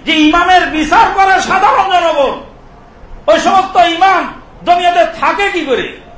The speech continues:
এ সমস্ত ইমাম দুনিয়াতে বাস করে কি করে? এ সমস্ত ইমাম মানুষের মুখ দেখায় কি করে? তারা হজের কুরবানির টাকা মেরে খায়। এবং তা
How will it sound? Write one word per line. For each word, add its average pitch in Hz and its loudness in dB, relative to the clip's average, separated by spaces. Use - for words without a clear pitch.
এ 302 4
সমস্ত 349 -2
ইমাম 330 0
দুনিয়াতে 349 0
বাস - 0
করে 370 2
কি 262 -8
করে? 202 -6
এ 285 0
সমস্ত 359 0
ইমাম 359 0
মানুষের 339 -2
মুখ 359 -4
দেখায় 392 4
কি 392 -2
করে? 285 0
তারা 339 2
হজের 370 0
কুরবানির 392 0
টাকা 269 -2
মেরে 196 -8
খায়। - -20
এবং 185 -8
তা 180 -2